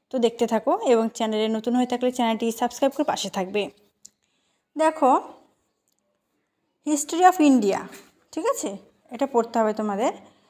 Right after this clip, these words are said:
সাতশো পঞ্চাশ থেকে বারোশো ছয়, ঠিক আছে?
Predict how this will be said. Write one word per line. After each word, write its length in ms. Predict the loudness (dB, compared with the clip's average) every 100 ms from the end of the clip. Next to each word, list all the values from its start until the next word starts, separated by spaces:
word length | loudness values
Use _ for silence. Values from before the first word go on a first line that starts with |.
| _
সাতশো 360 | -2 -2 0 0
পঞ্চাশ 340 | 0 2 0 0
থেকে 320 | -2 2 0 0 -8 _ _ _ _ _ _
বারোশো 420 | 0 2 2 -2 -4 -4 -16
ছয়, 320 | -4 -2 -2 -6 _
ঠিক 140 | -8 -8
আছে? 240 | -8